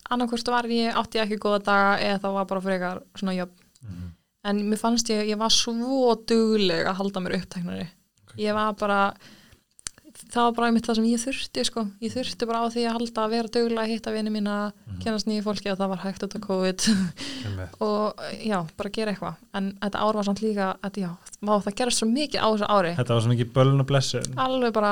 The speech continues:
Speaker 1: þú veist, þegar ég horfi á svona, svona þegar allir voru að setja í story eitthvað svona árið mitt, eitthvað um tvö þúsund tuttugu,
Speaker 2: Mhm.
Speaker 1: ég var bara, úff, <laughs> ég setti ekki neitt inn, sko. Þetta var bara, þetta var mjög skrautlegt.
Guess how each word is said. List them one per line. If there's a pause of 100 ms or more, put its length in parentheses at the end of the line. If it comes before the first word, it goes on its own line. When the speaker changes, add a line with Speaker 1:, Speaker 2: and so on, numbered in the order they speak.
Speaker 1:
þú
veist, (140)
þegar
ég
horfi
á
svona, (400)
svona
þegar
allir
voru
að
setja
í
story
eitthvað
svona (160)
árið
mitt,
eitthvað
um
tvö
þúsund
tuttugu,
Speaker 2:
Mhm.
Speaker 1:
ég
var
bara,
úff, (260)
<laughs>
ég
setti
ekki
neitt
inn,
sko.
Þetta
var
bara, (680)
þetta
var
mjög (180)
skrautlegt.